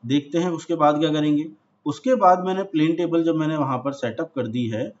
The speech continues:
उसके बाद इस P point से मैं ए point को मान लीजिए side करता हूँ। ठीक है, तो ये मैंने ए point से इसको side कर दिया, ये मैंने आपका E point से इसको side कर दिया, ये मैंने इसको डी point से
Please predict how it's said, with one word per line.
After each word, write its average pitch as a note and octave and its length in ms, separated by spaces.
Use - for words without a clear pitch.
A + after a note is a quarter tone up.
उसके G3 340
बाद D3 380
इस E3 180
P A3+ 380
point C3+ 280
से D3 380
मैं D#3 120
ए G3 240
point D3 300
को E3 100
मान B2+ 200
लीजिए B2 280
side A2+ 320
करता - 260
हूँ। G#2 220
ठीक A#2 140
है, F3 60
तो B2+ 40
ये C3+ 180
मैंने D#3+ 220
ए C#3 300
point C#3 220
से D3 100
इसको C#3 200
side C3+ 280
कर C3 120
दिया, B2+ 260
ये C3+ 180
मैंने E3+ 360
आपका E3 540
E C#3 140
point C#3+ 300
से D3 80
इसको D3 200
side C3+ 300
कर C#3 100
दिया, C3 320
ये D3+ 380
मैंने C#3+ 300
इसको F#3+ 420
डी B2+ 240
point D3 320
से E3+ 260